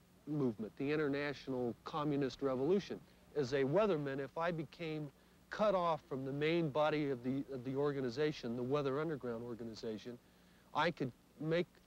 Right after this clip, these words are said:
contact or reestablish contact by going to the Cuban embassy in Mexico or Canada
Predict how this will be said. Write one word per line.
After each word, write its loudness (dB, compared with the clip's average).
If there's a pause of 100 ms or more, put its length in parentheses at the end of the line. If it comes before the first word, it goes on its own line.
(160)
contact -2
or 0
reestablish 2
contact -8 (480)
by 4
going 2
to -10
the -4
Cuban 0
embassy -2
in -2
Mexico -2
or 4
Canada -4